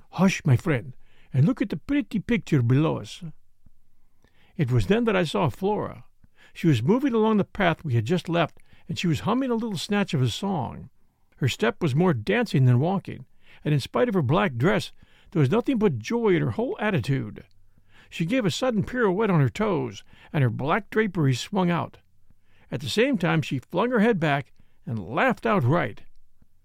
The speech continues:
As she did so, a man stepped out from the trees. It was Hector Blunt. The girl started. Her expression changed a little.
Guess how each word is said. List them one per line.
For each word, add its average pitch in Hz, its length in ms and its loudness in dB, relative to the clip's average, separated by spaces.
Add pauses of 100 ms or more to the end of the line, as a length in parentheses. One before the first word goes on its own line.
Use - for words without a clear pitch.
(720)
As 208 160 0
she 254 160 -4
did 220 320 -2
so, 110 200 -4
a 110 60 2
man 175 320 2
stepped 214 300 -4
out 151 160 -2
from 135 140 2
the 117 80 4
trees. 214 500 -6 (580)
It 143 120 -2
was 123 180 4
Hector 226 340 0
Blunt. 190 440 -2 (1160)
The 113 100 -4
girl 196 200 4
started. 202 540 -4 (380)
Her 156 120 0
expression 196 520 -2
changed 220 360 2
a 147 60 4
little. 135 300 -2